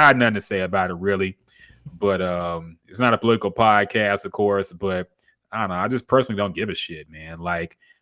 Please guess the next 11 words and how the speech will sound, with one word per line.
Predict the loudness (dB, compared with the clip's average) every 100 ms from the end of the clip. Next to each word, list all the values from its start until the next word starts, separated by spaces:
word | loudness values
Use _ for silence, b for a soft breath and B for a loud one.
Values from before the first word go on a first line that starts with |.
| -2
y'all, | 4 6 4 2
y'all | 2 4
realize | 2 2 4 4 4
y'all | 2
just | 0 -2 -10 _ _ _ _ -20 -20 -12
making | -2 0 2 2
him | 2 2
more | 6 6
of | 6
a |
star | 0 -2 2 2 0 -4